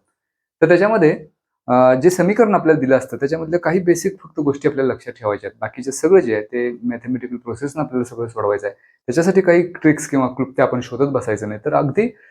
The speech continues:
अ, जे मॅथेमॅटिकल लॉजिक आहे, जे बेसिक मॅथ्स आहे, त्याचा उपयोग करून आपण त्या प्रश्नांची उत्तर मिळवू शकतो.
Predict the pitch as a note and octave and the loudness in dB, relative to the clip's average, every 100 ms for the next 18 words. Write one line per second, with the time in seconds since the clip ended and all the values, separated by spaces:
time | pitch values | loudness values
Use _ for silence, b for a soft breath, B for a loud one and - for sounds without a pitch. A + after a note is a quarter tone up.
0 | b - A#2 A2+ A2+ A2+ - _ B2 D#3 | b -6 -2 0 0 -4 -8 _ -6 0
1 | E3+ D3 F3+ F3+ F3+ E3 C#3 C#3 C3+ G2 | 2 2 2 0 2 4 4 2 0 -4
2 | G2+ F#2+ G#2+ A#2+ A#2+ B2+ B2 B2 D3+ C#3+ | -6 -16 -8 -6 -6 -2 -2 -2 -6 -2
3 | C3+ - G#2 G2 - A#2 E3 D3+ D3 D3 | 0 -2 -4 -6 -4 0 0 0 -2 -2
4 | D3 D3 E3 E3+ D3 C#3 C#3 C3 B2+ B2 | -2 -2 -4 -6 -4 -4 -4 -6 -6 -8
5 | A#2 A2+ G#2+ - - B2 | -6 -8 -10 -16 -16 -16